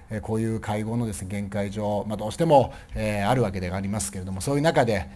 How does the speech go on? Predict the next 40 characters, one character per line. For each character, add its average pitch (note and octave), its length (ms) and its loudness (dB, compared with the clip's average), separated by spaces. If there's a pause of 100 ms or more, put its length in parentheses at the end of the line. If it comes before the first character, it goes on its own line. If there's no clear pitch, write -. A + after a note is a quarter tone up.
え G2 60 -6
ー、 F#2+ 40 -4
お G2 140 -2
集 G#2 100 -10
ま G2+ 80 -4
り F#2+ 80 -2
を F#2+ 60 -4
い - 20 -8
た G2 80 -8
だ G2 140 -4
い G2 60 -4
た G2+ 100 -4
す - 100 -4
べ G#2 80 -4
て G2 80 -8
の F#2 80 -4
皆 F#2+ 140 -4
さ G2 160 -4
ん F#2+ 60 -2
に、 F#2 220 -2
あ F#2+ 80 -10
の、 F2+ 80 -6
心 F#2+ 220 -6
よ F#2 60 -2
り E2+ 60 -4
感 G2 140 -2
謝 F2+ 160 -2
を E2+ 80 -4
申 E2+ 140 -2
し F2 80 -6
上 F2 80 -2
げ F2+ 60 -2
ま E2+ 100 -4
す。 - 180 -8 (540)
え B2+ 80 -2
ー、 B2+ 80 0
今 C#3 340 10
日、 A#2 60 0
あ B2 60 2
の、 B2 580 4